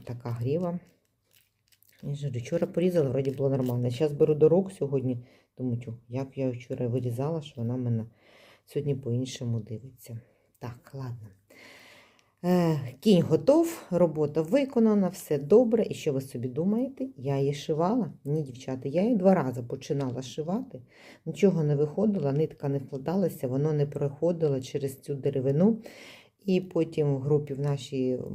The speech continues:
миколаївській дівчата виставили фініш, і я спитала, що робили, шивали чи склеювали. І мені написали: «Та, шивали». Плюнула та склеїла. Що я зробила? Я також плюнула, дівчата, та взяла клей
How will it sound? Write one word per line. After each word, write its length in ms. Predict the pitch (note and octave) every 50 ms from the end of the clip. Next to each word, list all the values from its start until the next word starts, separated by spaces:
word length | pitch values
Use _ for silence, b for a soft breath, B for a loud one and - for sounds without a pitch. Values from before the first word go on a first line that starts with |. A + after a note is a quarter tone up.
| - -
миколаївській 880 | - C3 C3+ C3+ C#3 B2+ - C#3 C3 C3 B2+ B2 B2 B2 - - C3+ C3
дівчата 460 | A#2+ B2+ B2 B2 - B2+ A#2+ A#2+ - A#2
виставили 500 | A#2+ A#2+ A#2+ - - A#2+ B2 B2+ C3 C#3+
фініш, 460 | D3 - B3 C4+ C4 A#3 A3 - - -
і 60 | D#3+
я 120 | D#3 D3+
спитала, 540 | D3 D3 - - C#3 - C#3+ C3+ C3 B2+ C3
що 200 | B2+ - E3 E3+
робили, 460 | E3+ E3 D3+ C#3+ C#3+ C3+ C3 C3 C3
шивали 480 | C3 - - C#3+ C3+ D3 D#3+ F3+ F3 D3+
чи 140 | - - D3
склеювали. 580 | - - - D#3+ E3+ F#3 F#3+ F#3 F3+ D#3+ D3+ D3
І 40 | D3
мені 240 | D3+ E3 E3+ F3+
написали: 600 | F3 E3 E3 - D3+ D3 - D#3 D#3 D3+ D3 C#3+ D3 B B B B B B B _
«Та, 80 | - - - - _ _ _ _ _ _ _ _ _ _ _
шивали». 560 | - - - C#3+ B2+ A#2+ A#2+ A2+ A2 G#2+ A2 A2+ - b b b b b b b
Плюнула 400 | _ D#3 E3+ F#3+ G3 F#3 E3+ D#3+
та 140 | D3+ - D#3
склеїла. 600 | D3 - - - C3+ B2 A#2+ A#2 A2+ A2 A#2 A#2 A#2 - - - _
Що 220 | - - - D3
я 100 | C#3+ C3
зробила? 500 | B2 B2 C#3 C#3+ D3 E3+ G#3 B3 A#3+ F#3+
Я 80 | D#3+ D3+
також 400 | D3 D3 C#3+ - C#3 C3 B2 -
плюнула, 500 | - - C#3 D#3+ F#3 G3+ G#3 A3 G#3+ G3+
дівчата, 560 | F#3+ G#3 G3 G3 - G3 G3 F#3+ F#3+ F#3 D#3 -
та 240 | - - D3+ F3 F#3 F#3+ B B B B B B B -
взяла 400 | C3 C#3+ C#3+ C3 B2 B2+ B2 B2
клей 400 | - D3+ E3 F3+ G3+ A3 A3+ A3